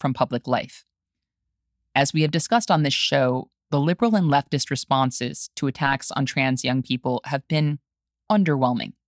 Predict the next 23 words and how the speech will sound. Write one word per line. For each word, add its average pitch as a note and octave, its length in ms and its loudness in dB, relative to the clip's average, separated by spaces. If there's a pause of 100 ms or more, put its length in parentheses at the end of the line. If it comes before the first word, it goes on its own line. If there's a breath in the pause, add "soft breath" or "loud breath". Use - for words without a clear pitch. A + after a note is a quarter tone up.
at - 160 -8
best. - 400 -4 (920)
But D3+ 260 2
regardless G#3+ 680 2
of - 180 -2
whether E3 200 2
the D#3 120 -2
connections C#3 640 0
between - 560 -2
all D#3 240 2
attacks C3+ 640 -2
on C3+ 160 4
bodily C3+ 380 2
autonomy C3 680 -2 (400)
are D#3 120 2
broadly F#3+ 420 2
understood D3 600 0 (100)
or C3+ 140 0
named, C3 480 0 (560)
there F#3 120 2
are F#3+ 140 0
people B3 420 0
living E3 500 2